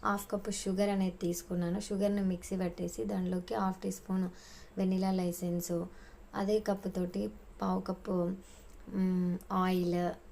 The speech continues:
త్రీ ఎగ్స్ అవన్నీ కూడా వేసేసుకొని మిక్సీ అనేది పట్టేసుకుంటే, తర్వాత తీసుకున్న పిండిలోకి ఒక టేబుల్ స్పూన్ బేకింగ్ సోడా, హాఫ్ టీ స్పూన్ అనేది వంట సోడా,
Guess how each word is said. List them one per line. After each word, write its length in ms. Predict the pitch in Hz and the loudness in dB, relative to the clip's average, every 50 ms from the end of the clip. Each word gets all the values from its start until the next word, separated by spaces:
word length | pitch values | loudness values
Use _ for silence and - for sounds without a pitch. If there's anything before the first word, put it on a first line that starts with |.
| - - | -6 -2
త్రీ 140 | 202 202 196 | 0 2 4
ఎగ్స్ 420 | 190 185 180 180 - - - - | 4 2 2 0 -4 -6 -4 -2
అవన్నీ 680 | 190 185 - - - 190 180 180 175 175 180 190 202 202 | -2 -2 -2 -2 -2 -2 0 0 2 2 2 2 2 0
కూడా 220 | 196 208 196 185 185 | 0 -2 -2 0 0
వేసేసుకొని 800 | 185 180 180 170 - 190 185 180 - - - 180 180 220 302 311 - - - - - - - - - | 0 0 -2 -2 -2 -2 -4 -4 -4 -4 -2 0 0 0 -2 -6 -10 -14 -20 -20 -18 -20 -12 -6 -2
మిక్సీ 340 | 202 202 190 202 - - 208 | -2 -2 -2 -4 -4 -2 0
అనేది 360 | 202 190 185 180 175 165 175 | 2 2 2 2 2 0 0
పట్టేసుకుంటే, 960 | 175 - 170 160 - - 185 180 180 - - 175 175 175 170 214 254 320 - - - - - - - - - - - - - - - - - - - - - - - - - - - - - - - - - - - - - - - - - - - | 0 0 -2 -2 0 0 0 0 -2 -4 -4 -2 -2 -2 0 -2 -4 -4 -6 -12 -18 -20 -20 -20 -20 -20 -20 -20 -20 -20 -20 -18 -18 -18 -18 -18 -18 -18 -18 -18 -16 -16 -16 -16 -18 -18 -18 -18 -18 -18 -18 -18 -18 -18 -18 -18 -18 -20 -14 -4 0
తర్వాత 300 | 214 220 214 214 214 - | 2 4 4 4 2 0
తీసుకున్న 400 | 220 208 202 - - 214 208 214 | 0 0 0 -2 -2 -2 0 0
పిండిలోకి 580 | 202 190 196 190 190 190 190 190 190 185 - 180 | 0 2 2 4 4 4 4 4 2 2 2 2
ఒక 240 | 180 - 190 - 214 | 2 2 2 2 2
టేబుల్ 440 | 202 190 196 190 180 180 190 190 | 2 2 2 0 2 0 0 -2
స్పూన్ 360 | 185 - - 190 190 190 190 170 | -2 -2 -2 -2 0 0 2 2
బేకింగ్ 400 | 175 175 180 - - 190 190 190 | 2 2 2 2 0 0 0 0
సోడా, 360 | - 185 180 175 175 185 185 - - - - - - - | 0 0 0 0 0 -2 -2 -6 -10 -16 -16 -16 -6 -2
హాఫ్ 260 | 202 196 196 190 - - | 2 2 2 2 0 0
టీ 140 | 208 202 | -2 -2
స్పూన్ 300 | 196 - - 196 190 185 | -2 -2 0 2 2 4
అనేది 340 | 185 185 180 180 180 170 180 | 4 4 2 2 2 2 2
వంట 300 | 175 175 165 170 165 185 | 2 0 0 0 0 -2
సోడా, 400 | 175 - 180 175 165 170 170 - | -2 0 0 0 2 2 0 -2